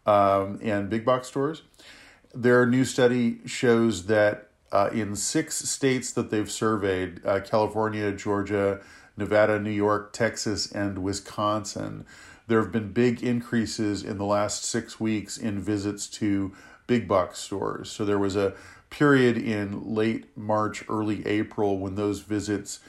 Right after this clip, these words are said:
uh, declined to a sort of low point,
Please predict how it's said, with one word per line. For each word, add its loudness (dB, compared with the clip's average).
uh, 2
declined -2
to -4
a 0
sort -8
of -10
low 4
point, -10